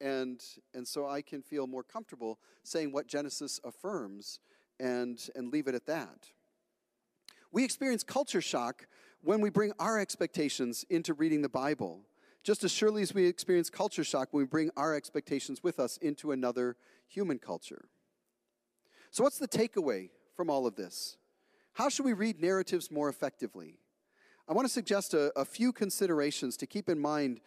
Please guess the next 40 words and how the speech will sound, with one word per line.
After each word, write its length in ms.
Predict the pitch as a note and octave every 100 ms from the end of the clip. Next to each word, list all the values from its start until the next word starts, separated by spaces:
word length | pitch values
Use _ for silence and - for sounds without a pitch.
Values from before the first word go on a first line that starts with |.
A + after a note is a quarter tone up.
| - _
as 180 | D#3 C3+
we 280 | C#3+ C#3 C3+
approach 440 | B2+ - D3+ - -
these 200 | C3 -
texts. 680 | - F#2+ - - - - - _ _ _ _ _ _ _ _
The 80 | E3
first 340 | - C4+ -
thing 360 | E3+ C#3+ C#3 C3+ _ _ _ _ -
is 120 | F3
to 100 | -
remember 640 | F3+ E3+ A3 A#3 D3 B2 C3 _ _
that 160 | E3+ D#3
you 320 | F3+ C#4 C#4+
are 140 | E3+ F3+
not 300 | E3+ F#3 -
the 120 | F3+
audience. 760 | C3+ C#3 A#2+ E2 - - - - _ _ _ _ _ _ -
No 200 | G3 C4
biblical 380 | B3 A#3+ A#3+
text 340 | G#3+ D#3 D3+ -
was 160 | C#3+
written 220 | D3+ - C3+
specifically 720 | - D#3 - A#3+ A#3+ A3 G#3
with 180 | F3+ -
us 220 | D3 -
in 140 | D#3 C3+
mind. 520 | B2+ A#2 F2+ D2 - _ _ _ _ _ _ _
We 120 | G3+
have 160 | G#3+ A3
to 80 | F#3+
do 120 | G#3
some 180 | - E3
homework 420 | A3 B3+ F3 -
to 100 | D3+
figure 280 | F#3+ E3+ E3
out 140 | D#3
how 160 | - G#3
the 100 | F3+
texts 320 | - E3 -
are, 120 | D3